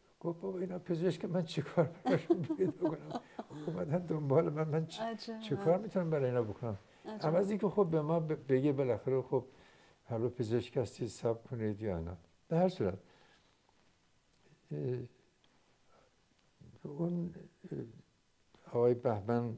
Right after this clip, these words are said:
Speaker 1: که هم دوره من بود، گفت که در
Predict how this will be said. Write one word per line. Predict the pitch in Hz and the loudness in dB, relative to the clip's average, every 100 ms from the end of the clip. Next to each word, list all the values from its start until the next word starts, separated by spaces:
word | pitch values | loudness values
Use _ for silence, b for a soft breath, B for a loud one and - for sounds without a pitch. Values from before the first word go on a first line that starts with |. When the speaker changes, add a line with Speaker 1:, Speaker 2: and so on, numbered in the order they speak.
| - - | -12 -4
Speaker 1:
که | 110 98 90 92 - | 2 2 2 -4 -8
هم | 113 98 | -6 -2
دوره | 98 98 98 | 2 2 2
من | 92 95 | 0 0
بود، | 107 160 160 B B B B B B - | 2 2 0 B B B B B B -2
گفت | 135 131 - | 0 0 0
که | 135 123 117 - - _ _ _ _ _ | 2 2 0 -8 -20 _ _ _ _ _
در | - | -4